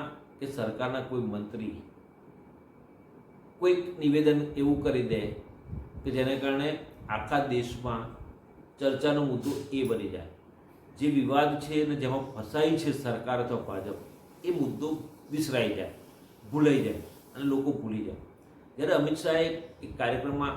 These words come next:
આ પ્રકારનું નિવેદન કર્યું કે અંગ્રેજી ભાષા બોલનારાઓને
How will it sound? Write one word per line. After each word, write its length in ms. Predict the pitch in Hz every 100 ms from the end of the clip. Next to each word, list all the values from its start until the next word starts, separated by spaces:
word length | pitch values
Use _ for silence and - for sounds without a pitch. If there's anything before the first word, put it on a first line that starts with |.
| -
આ 140 | 120 135
પ્રકારનું 400 | 135 131 131 120
નિવેદન 240 | 117 120 123
કર્યું 180 | 139
કે 60 | 139
અંગ્રેજી 400 | 117 117 120 127 -
ભાષા 360 | 98 92 120
બોલનારાઓને 800 | 107 98 95 104 104 107 107 120